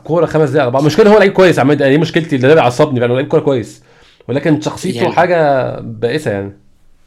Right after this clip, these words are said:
Speaker 2: تعرف يعني احكي لك اليونايتد الف-، آه، فرق كتير عن السنوات الماضيه. السنوات الماضيه لسه كان، كان صعب انك ت-، ت-، ت-، يعني اصعب من هيك بكتير، يعني كأش-، كافراد وكلعيبه وك-، بس مع هيك،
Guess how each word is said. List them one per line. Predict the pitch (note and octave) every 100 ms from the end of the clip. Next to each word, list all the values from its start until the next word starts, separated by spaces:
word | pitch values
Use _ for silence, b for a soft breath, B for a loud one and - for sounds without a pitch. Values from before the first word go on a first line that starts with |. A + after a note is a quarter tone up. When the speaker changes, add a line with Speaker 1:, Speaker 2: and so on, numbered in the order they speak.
| _ - - -
Speaker 2:
تعرف | C#3+ D3+ B2+
يعني | G#2 G#2+
احكي | G#2 -
لك | B2 -
اليونايتد | A#2 G#2+ A2 C#3+ - D#3 C#3+ -
الف-، | A2 G2 -
آه، | A2 A2 G2+
فرق | C#3+ C#3+
كتير | - D3+ B2+
عن | A2+
السنوات | - A2+ B2+ A#2
الماضيه. | A#2 G#2+
السنوات | G2 - A#2 C3+
الماضيه | A#2 C#3 C3
لسه | G#2+ - G#2+ -
كان، | C3 C3+ G#2+ - -
كان | B2 C3 B2+
صعب | - C3+ C3
انك | A2+ A#2 A2 G2+
ت-، | _ -
ت-، | E2+ -
ت-، | F2+ -
يعني | F#2+ G2+ G2 G2+ - -
اصعب | F2 C#3 A#2 B2
من | B2
هيك | C#3+ A#2+
بكتير، | A2+ C#3 D#3+
يعني | A2 G#2 -
كأش-، | G2+ - -
كافراد | G2 - - B2 A2+
وكلعيبه | G#2+ G#2+ F#2 B2 A#2+
وك-، | A2 - G#2 - B B B
بس | C#3 - A2+
مع | B2+ C#3+
هيك، | E3+ E3+ _ -